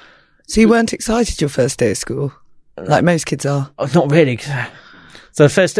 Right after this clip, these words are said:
Speaker 2: my first day of school, I was pretty much dragging my right arm because I'd been beaten the night before. So I remember just being in a lot of discomfort. And, um, the first day of school contained sports day. Um, so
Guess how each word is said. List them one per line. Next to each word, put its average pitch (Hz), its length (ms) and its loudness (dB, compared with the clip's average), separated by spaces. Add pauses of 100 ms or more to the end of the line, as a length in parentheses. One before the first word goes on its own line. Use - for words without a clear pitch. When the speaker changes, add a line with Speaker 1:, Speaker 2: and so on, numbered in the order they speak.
Speaker 2:
my 165 180 4
first 156 240 2
day 151 80 4
of 123 60 -2
school, 123 300 4
I 127 180 4
was 117 180 -2 (120)
pretty 123 260 -2
much 117 220 0
dragging 117 380 0
my 107 120 0
right 110 240 0
arm 107 440 0 (160)
because 101 360 -4 (280)
I'd 104 100 -2
been 107 160 0
beaten 107 340 -2
the 101 60 -2
night 101 220 -2
before. 101 400 -4 (640)
So - 140 2
I 113 40 6
remember 117 380 2
just 107 220 -2
being 104 200 2
in 101 180 -4
a 95 80 -2
lot 107 160 2
of - 120 -6
discomfort. 107 680 -2 (880)
And, 104 580 -4 (280)
um, 110 600 4 (200)
the - 100 -4
first 120 260 0
day 117 80 4
of 101 80 -2
school 104 320 -2 (100)
contained 107 380 0
sports - 360 -2
day. - 280 -4 (400)
Um, 101 600 0
so 98 320 2